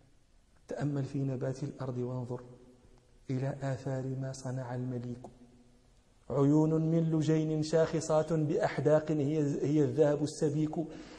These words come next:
على قضب الزبرجد شاهدات بأن الله ليس له شريك. لا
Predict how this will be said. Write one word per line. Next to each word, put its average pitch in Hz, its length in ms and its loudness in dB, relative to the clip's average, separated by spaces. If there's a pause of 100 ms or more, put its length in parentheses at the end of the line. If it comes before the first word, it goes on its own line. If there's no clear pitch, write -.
(120)
على 143 240 2
قضب 139 420 0
الزبرجد 131 760 0
شاهدات 120 640 -2
بأن 123 540 -2
الله 113 440 -6
ليس - 280 -16
له 220 140 -16 (140)
شريك. - 460 -12 (280)
لا 98 80 -6